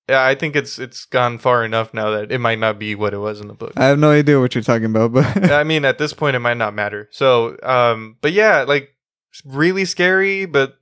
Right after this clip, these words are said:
Speaker 1: kinda weak in some points.
Speaker 2: Yeah.
Speaker 1: Like, Kimiko almost died fighting him in the first season,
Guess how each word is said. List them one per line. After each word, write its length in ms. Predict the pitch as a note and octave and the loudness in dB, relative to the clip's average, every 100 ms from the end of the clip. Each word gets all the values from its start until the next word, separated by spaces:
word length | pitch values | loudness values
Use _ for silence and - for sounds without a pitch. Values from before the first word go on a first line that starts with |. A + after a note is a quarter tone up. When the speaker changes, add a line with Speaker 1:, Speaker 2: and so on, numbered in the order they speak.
| _ _ | _ _
Speaker 1:
kinda 240 | D#3 D#3+ | -4 -2
weak 280 | E3 F#3 F3+ | -2 -6 -4
in 120 | F#3 | -6
some 240 | F3+ F#3 F3+ | -2 -4 -4
points. 580 | F#3 F#3 F#3 F#3 F3+ D#3+ | -2 0 0 -2 -6 -6
Speaker 2:
Yeah. 600 | E3 E3+ F3 C#3+ B2+ A#2+ - | 2 4 6 4 4 0 -2
Speaker 1:
Like, 180 | C#3 C#3 | -2 0
Kimiko 480 | - C#3 E3+ E3+ D#3 | -2 -4 -4 0 2
almost 440 | C#3+ D3+ C#3 A#2 | 2 0 -2 -4
died 400 | A#2+ A#2 C#3+ D#3+ | -2 0 0 -2
fighting 420 | - E3 E3+ F3 | -2 0 0 -2
him 220 | E3+ F3+ F3 | -6 -6 -6
in 100 | C3 | -8
the 80 | |
first 300 | G#2+ C3+ C#3+ | -6 -4 -4
season, 480 | - F3 F#3 F#3+ F#3 | -6 -10 -12 -14 -18